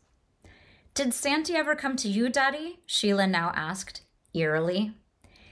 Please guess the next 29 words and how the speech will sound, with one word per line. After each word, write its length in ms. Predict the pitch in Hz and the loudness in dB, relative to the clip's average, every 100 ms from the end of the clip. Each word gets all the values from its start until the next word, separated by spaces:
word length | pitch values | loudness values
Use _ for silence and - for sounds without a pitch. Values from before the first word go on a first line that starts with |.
| - | 0
They 100 | 240 | 0
could 260 | 247 277 208 | 2 0 0
be 280 | 240 262 302 | 2 0 0
like 240 | 269 196 190 | 2 0 2
young 360 | 196 214 214 | 2 4 4
witches 400 | 202 202 202 170 | 2 2 0 0
sometimes, 580 | 175 165 - 165 156 - | -2 -2 -2 -4 -2 -2
his 160 | 170 165 | -2 0
daughters, 560 | 165 156 156 160 - - - - | 0 0 -2 -2 -4 -6 -16 -2
with 140 | 220 | 0
their 160 | 233 214 | 2 2
black 400 | 190 196 220 220 | 2 4 2 0
hair 220 | - 226 | -2 2
and 160 | 190 165 | 2 0
sharp 360 | - 185 180 180 | -2 0 -2 0
eyes. 520 | 180 170 160 190 - - _ - - | 0 0 -4 -8 -12 -16 _ -20 -2
It 100 | 240 | 0
was 200 | 240 214 | 0 -2
easy 260 | 247 247 285 | 0 -2 0
to 140 | 285 | 0
understand 580 | 247 233 240 - 233 233 | 0 2 0 0 2 2
why 140 | 208 196 | 4 2
women 320 | 196 208 202 | 2 4 2
feared 560 | 196 - 208 226 208 | 0 0 2 4 2
men 320 | 185 165 156 160 | 0 0 -2 -4
with 140 | 190 | -2
their 100 | 196 | -2
physical 460 | 180 208 202 233 196 | -2 -2 -2 -4 -4
strength 520 | - 233 214 170 | -2 0 0 -2